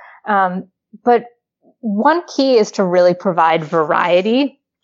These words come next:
So something that is sort of a misconception about autistic people is that because social interaction can sometimes be challenging, uh, sometimes designers and people in general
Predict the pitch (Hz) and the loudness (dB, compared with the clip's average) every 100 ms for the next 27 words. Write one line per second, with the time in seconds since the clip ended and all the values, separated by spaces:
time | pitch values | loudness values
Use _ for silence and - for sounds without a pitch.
0 | _ _ _ 220 254 247 294 285 294 247 | _ _ _ -2 -2 0 -2 0 0 4
1 | 202 185 - - 226 220 196 180 175 185 | 2 2 -4 -10 -4 0 0 0 -2 -2
2 | - 175 - 320 - 190 180 180 175 170 | -6 -4 -2 -2 -2 -2 0 0 0 -2
3 | - 175 180 - 185 180 180 175 160 180 | -4 -8 -8 -4 -4 0 2 0 -2 -4
4 | 175 - - _ - 185 - 214 214 214 | -4 -6 -20 _ -8 -8 -4 0 0 -2
5 | 208 - _ - - 202 180 208 185 - | -8 -18 _ -12 -2 -2 0 0 2 0
6 | 170 196 180 170 - 190 180 180 226 175 | -2 -2 -2 -4 -6 -8 -8 -8 -6 -6
7 | - 185 175 180 170 - 175 - 170 185 | -4 -6 -6 -8 -6 -8 -6 -4 -2 -2
8 | 214 262 262 277 - - - - 190 170 | -2 -4 -4 -10 -14 -20 -20 -4 -2 -2
9 | - 226 226 190 - 185 214 247 202 175 | -2 -4 -2 -4 -4 -4 -2 -2 -2 -2
10 | 202 175 165 - 190 170 175 170 240 247 | -2 -4 -4 -6 -4 -2 -2 -2 -2 0
11 | 175 165 202 | 0 0 -2